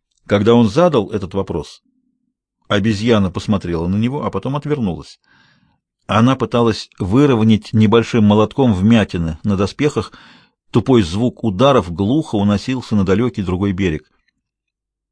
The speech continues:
Одно из заданий мы частично выполняли на газовом гиганте.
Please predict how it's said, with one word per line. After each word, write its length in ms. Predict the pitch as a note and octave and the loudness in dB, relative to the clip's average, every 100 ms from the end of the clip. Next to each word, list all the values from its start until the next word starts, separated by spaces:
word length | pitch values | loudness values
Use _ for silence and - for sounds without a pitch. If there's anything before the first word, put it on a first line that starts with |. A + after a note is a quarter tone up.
| _ _ _ _ _ - | _ _ _ _ _ -14
Одно 380 | - G#2 F2 E3 | -4 -2 0 2
из 120 | G3+ | 0
заданий 480 | D3+ D#3+ C#3+ F#3 E3+ | 0 0 2 2 2
мы 140 | C#3+ D#3+ | 0 0
частично 540 | - D3 D#3+ D3+ D3+ | -4 -6 -6 -4 -4
выполняли 520 | C#3+ C#3+ D3+ C#3+ G2+ | -2 0 0 2 0
на 120 | F#2+ | 0
газовом 400 | F#2+ F#2 F2 E2+ | 0 -2 -2 -4
гиганте. 480 | D#2+ F2 D2+ C#2 - | -4 -6 -6 -8 -16